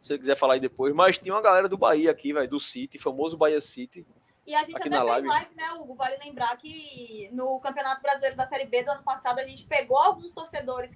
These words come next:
Speaker 2: que
Speaker 1: Isso,
Speaker 2: participavam
Speaker 1: isso.
Speaker 2: da nossa live, Almirante do Vasco, é, pegou a galera do Bahia também, que foi
Speaker 1: Teve Almirante, teve
Speaker 2: Antônio do
Speaker 1: Batman.
Speaker 2: Bahia, da, da T V
Speaker 1: Teve
Speaker 2: Bahia,
Speaker 1: Antônio.
Speaker 2: um negócio assim. Então, assim, a gente pegou uma galera muito massa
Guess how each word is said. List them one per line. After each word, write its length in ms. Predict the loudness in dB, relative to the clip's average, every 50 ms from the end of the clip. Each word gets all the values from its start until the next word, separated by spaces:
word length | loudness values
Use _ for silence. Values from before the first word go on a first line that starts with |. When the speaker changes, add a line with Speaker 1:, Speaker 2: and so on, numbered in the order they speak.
| -20
Speaker 2:
que 380 | -18 -16 -12 -12 -12 -12 -12 -14
Speaker 1:
Isso, 120 | -8 -4
Speaker 2:
participavam 520 | -2 -2 0 0 -2 -2 0 2 2 2 0
Speaker 1:
isso. 80 | -2 -4
Speaker 2:
da 40 | -6
nossa 200 | -8 -8 -6 -4
live, 560 | -2 0 0 2 0 -2 -4 -6 -12 -20 _ _ _ _ _ -4
Almirante 580 | -2 0 0 0 -2 -4 -4 -6 -6 -8 -12 -18
do 80 | -14 -8
Vasco, 720 | -4 -4 -2 -2 -2 -4 -4 -6 -8 -10 -10 -10 -10 -10 -14 _ _ _ _ _ -8
é, 440 | -4 -4 -2 -2 -4 -6 -6 -8 -8
pegou 320 | -6 -6 -6 -2 0 0 2
a 60 | 2
galera 280 | 0 0 -2 -2 -4
do 100 | -6 -8 -6
Bahia 340 | -6 -6 -6 -6 -8 -12 -12
também, 420 | -12 -14 -14 -14 -14 -14 -16 -16 -18
que 100 | -20 -12
foi 680 | -6 -4 -2 0 0 -2 -2 -4 -10 -10 -10 -12 -14 -18 -20 _ -12
Speaker 1:
Teve 160 | -4 0 4 4
Almirante, 480 | 4 4 4 2 4 4 4 2 2
teve 180 | 0 0 2 4
Speaker 2:
Antônio 160 | 6 8 10
do 80 | 10 10
Speaker 1:
Batman. 320 | 8 6 2 -2 0 0
Speaker 2:
Bahia, 280 | 0 0 -2 -4 -6 -4
da, 340 | -4 -2 -2 -2 -4 -4 -6
da 100 | -8 -10
T 100 | -10 -12
V 140 | -12 -10 -8
Speaker 1:
Teve 60 | -6
Speaker 2:
Bahia, 140 | -4 -2 -4 -4 -4 -6 -4 -2 -2
Speaker 1:
Antônio. 260 | -2 -2 -2 -4 -6
Speaker 2:
um 40 | -10
negócio 220 | -10 -16 -20 -20
assim. 100 | -20 -20 _ _ -20 -20 -20 -20 -20 -20 -20 _ _ _ _ -20 -18 -16
Então, 260 | -12 -6 -2 -2 -2
assim, 380 | -2 -4 -8 -12 -10 -8 -6 -4
a 80 | -4
gente 240 | -4 -6 -8 -12 -8
pegou 220 | -6 -4 -4 -4 -4
uma 80 | -4
galera 300 | -2 -2 0 0 -2 -2 -4
muito 200 | -10 -14 -12 -8
massa 520 | -6 -4 -2 -2 -2 -2 -4 -6 -6 -4